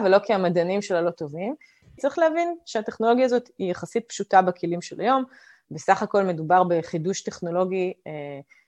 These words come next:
משנות הארבעים של המאה העשרים, אנחנו אוטוטו נחגוג אפילו מאה שנה לחידוש הזה, עוד בימי חיינו.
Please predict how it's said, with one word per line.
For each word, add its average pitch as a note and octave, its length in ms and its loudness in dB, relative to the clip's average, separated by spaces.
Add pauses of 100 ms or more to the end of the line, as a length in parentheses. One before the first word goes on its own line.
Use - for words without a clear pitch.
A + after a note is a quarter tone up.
(140)
משנות F#3+ 400 -2
הארבעים F#3 440 6
של F3+ 180 -2
המאה E3+ 220 0
העשרים, F3 440 -2
אנחנו D3+ 280 -10
אוטוטו E3+ 320 -8
נחגוג E3 420 -2
אפילו E3+ 300 -6
מאה D#3 180 -8
שנה D#3 320 -8
לחידוש F3+ 480 -6
הזה, A#3 180 -4 (160)
עוד D3 180 -12
בימי D3 240 -8
חיינו. F#3+ 440 -6